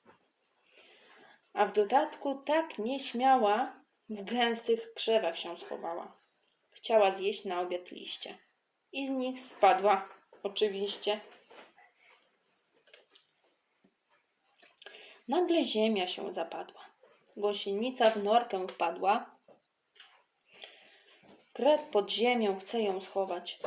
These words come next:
„Będziesz sprzątać mi, gotować. Dam ci suknię, czarne futro, byś ładniejsza była jutro.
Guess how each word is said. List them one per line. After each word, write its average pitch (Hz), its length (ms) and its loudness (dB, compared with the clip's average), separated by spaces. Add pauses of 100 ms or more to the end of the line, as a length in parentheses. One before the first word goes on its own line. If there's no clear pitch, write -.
(260)
„Będziesz 247 380 -2
sprzątać 233 600 2
mi, 202 340 -2 (340)
gotować. 208 760 2 (1300)
Dam 240 200 6
ci - 140 -10
suknię, 240 680 -4 (680)
czarne 170 460 -4
futro, 240 720 -2 (920)
byś 202 220 -8
ładniejsza 311 560 2
była 202 260 4
jutro. 185 480 -6